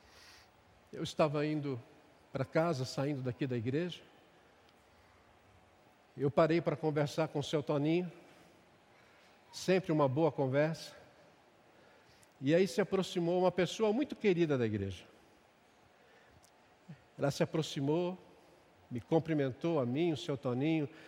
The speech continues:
e disse assim: "Eduardo, você não tem ideia do desejo que eu tenho de vir aos cultos da igreja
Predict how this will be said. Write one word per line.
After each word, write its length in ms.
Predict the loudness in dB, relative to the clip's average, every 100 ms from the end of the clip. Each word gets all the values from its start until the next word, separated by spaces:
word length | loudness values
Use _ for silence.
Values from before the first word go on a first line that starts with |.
| -20 -20 -2
e 100 | -2
disse 300 | 0 -2 -4
assim: 560 | -6 -4 -4 -2 -4 -8 -8
"Eduardo, 560 | -2 2 2 2 -4 -8 -12 -20 -20 -20 _ _ _ -20 -20 -20 -20 -20 -6
você 280 | -4 -2 0
não 140 | 0
tem 220 | 0 0
ideia 400 | 0 2 2 2
do 120 | 0 0
desejo 680 | 2 0 0 -2 -2 -2 -4
que 140 | -2
eu 100 | -2
tenho 400 | 0 -2 0 -2
de 140 | -2
vir 320 | -4 -2 -2 -2
aos 280 | -4 -6
cultos 520 | -8 -2 -2 -2 -4 0
da 100 | 0
igreja 640 | 2 0 0 0 -4 -4